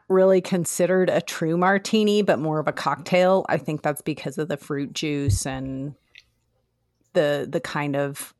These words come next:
uh, liquors that are in it. I don't know. I'm not a bartender, so I don't know what the rules are on what is truly a martini and what is not, but that's the name of it, so we're going with it. It was created in the late nineteen eighties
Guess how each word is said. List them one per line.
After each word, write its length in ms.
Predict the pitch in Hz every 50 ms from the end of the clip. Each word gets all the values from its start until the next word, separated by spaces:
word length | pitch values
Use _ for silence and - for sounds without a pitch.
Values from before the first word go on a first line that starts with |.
| - -
uh, 180 | 151 180 185
liquors 440 | 139 143 151 151 - 160 143 143 -
that 120 | - 156
are 140 | 143 139 139
in 80 | 139 139
it. 180 | 147 151 147 - _ -
I 120 | 240 269 285
don't 280 | 294 311 302 285 -
know. 160 | 233 220 208
I'm 100 | 202 202
not 180 | 190 180 175 175
a 40 | 165
bartender, 880 | 147 - 147 147 160 - - 196 190 196 196 214 226 233 240 247 262 - - - - - - - -
so 140 | - - 196
I 160 | - 175 202
don't 260 | 220 254 269 233 214 220
know 260 | 214 202 202 196 196
what 300 | 185 180 180 175 - 156
the 120 | 185 180
rules 400 | 170 160 170 165 160 170 165 -
are 360 | 190 170 170 165 165 170 170 - -
on 340 | 165 165 160 160 165 160
what 160 | 156 170 165 165
is 280 | 165 160 151 160 -
truly 560 | - - - - 185 185 185 190 190 190 185
a 120 | 175 - 147
martini 680 | 156 156 151 156 - - - 156 156 160 165 170 170 156
and 160 | 143 151 147
what 160 | 151 147 143
is 180 | 147 143 135 160
not, 420 | 147 143 139 143 175 185 - - _ -
but 280 | - 160 156 151 131 - - _ _ _ _ _ _ - -
that's 240 | 170 165 - -
the 140 | - - 277
name 220 | 262 233 185 165 160
of 140 | 151 131
it, 180 | 151 139 147 -
so 200 | - - 156 143
we're 140 | 143 143 147 143
going 260 | 147 143 139 135 131
with 180 | - 127 -
it. 240 | - - _ - - _ _ _ _ _ _ _ _ _ _ _ _ _ _ _ _ _ _ _ _ _ _ _
It 100 | - 190
was 160 | 185 185 175 -
created 480 | - - 202 190 190 190 202 214 196
in 100 | 190 180
the 80 | 180 170
late 320 | 160 151 170 190 240 240
nineteen 460 | - 190 185 165 185 - - 240 233 -
eighties 440 | 151 156 156 151 151 151 147 -